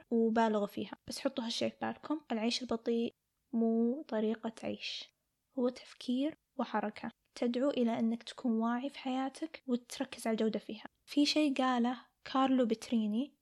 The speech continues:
عن العيش البطيء، أحسه أكثر شيء صح، والشيء الوحيد اللي ممكن يوصف فكرة العيش البطيء. يقول كارلو بتريني إنه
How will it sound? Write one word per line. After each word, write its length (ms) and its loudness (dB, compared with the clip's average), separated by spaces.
عن 140 0
العيش 260 0
البطيء، 420 0
أحسه 440 -2
أكثر 400 -2
شيء 560 0
صح، 760 -8
والشيء 420 4
الوحيد 400 2
اللي 140 6
ممكن 460 2
يوصف 880 2
فكرة 420 -2
العيش 280 0
البطيء. 360 -8
يقول 360 4
كارلو 440 2
بتريني 760 0
إنه 420 2